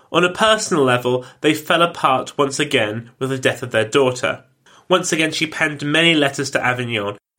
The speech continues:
complaining to the Pope about how he treated her. She complained of being repeatedly humiliated and anguished by him, and he was most likely violent to her as well.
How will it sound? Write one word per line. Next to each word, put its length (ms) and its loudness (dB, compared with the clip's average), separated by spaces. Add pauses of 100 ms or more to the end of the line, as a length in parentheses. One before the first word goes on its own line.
complaining 480 2
to 80 -8
the 80 4
Pope 240 0
about 220 2
how 240 -2
he 100 -4
treated 400 -4
her. 240 -6 (280)
She 200 -2
complained 400 -2
of 80 -2
being 180 2
repeatedly 560 0
humiliated 800 0
and 260 -8
anguished 540 0
by 200 0
him, 280 -6 (380)
and 160 0
he 80 2
was 160 2
most 260 2
likely 320 -2
violent 500 0
to 100 -12
her 200 -2
as 180 -6
well. 320 0